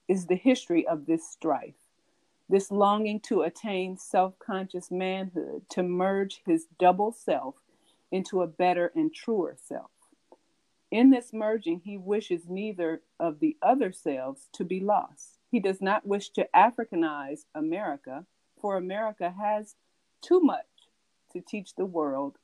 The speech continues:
and Africa. He wouldn't bleach his Negro blood in a flood of white Americanism, for he knows that Negro blood has a message for the world. He simply wishes to make it possible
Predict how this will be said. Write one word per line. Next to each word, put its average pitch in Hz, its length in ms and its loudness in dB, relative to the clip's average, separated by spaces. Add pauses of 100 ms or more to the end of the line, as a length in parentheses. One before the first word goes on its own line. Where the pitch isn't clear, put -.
(300)
and 156 160 0
Africa. - 600 -6 (640)
He 226 120 4
wouldn't 233 360 4
bleach 220 260 0
his 190 180 -2
Negro 190 480 -2
blood 143 400 -4 (180)
in 160 140 2
a 156 80 -4
flood 170 380 0
of 147 160 -10
white 160 360 0
Americanism, 196 960 -4 (400)
for 196 140 0
he 208 160 -4
knows 196 520 2 (200)
that 165 200 -2
Negro 190 480 -4
blood 139 360 -6 (120)
has 165 200 -2
a 151 60 -6
message 175 540 -6
for 147 140 -4
the 147 80 -2
world. 156 400 -2 (100)
He 214 140 0
simply 269 400 6
wishes 190 400 0
to - 140 -6
make 156 260 2
it 165 140 -6
possible 190 600 -2